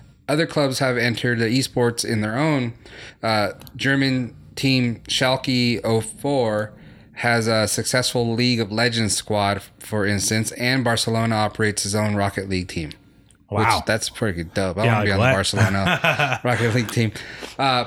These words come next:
Speaker 1: but for FaZe Clan, uh, meanwhile, the new deal is the latest in its growing list of high-profile partnerships. That includes apparel deals with Champion and New Era,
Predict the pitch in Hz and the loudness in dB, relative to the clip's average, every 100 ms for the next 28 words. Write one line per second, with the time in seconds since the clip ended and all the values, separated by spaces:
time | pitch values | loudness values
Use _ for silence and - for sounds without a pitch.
0 | - 139 123 135 - 151 147 - 143 131 | 0 0 0 -4 2 2 2 2 2 4
1 | 123 117 120 120 135 127 123 117 117 123 | 2 0 2 4 4 4 2 2 2 2
2 | 131 127 123 117 107 113 113 120 123 117 | 2 2 2 2 0 0 2 2 2 0
3 | - 117 110 101 - 117 120 117 110 110 | -2 0 0 0 0 2 2 2 2 2
4 | - 101 104 - 110 101 104 98 - 151 | 0 0 0 0 -2 0 -2 -2 0 0
5 | 117 - 110 95 - - - 120 123 113 | 2 0 0 -2 -12 -18 -2 0 2 2
6 | 127 113 110 123 120 107 113 113 104 101 | 0 0 0 2 2 2 2 2 0 -2
7 | - 127 120 117 127 139 143 - - - | -2 0 0 2 2 0 -2 -10 -16 -16
8 | - 139 143 120 120 120 117 120 110 101 | -4 0 2 2 2 2 2 2 2 0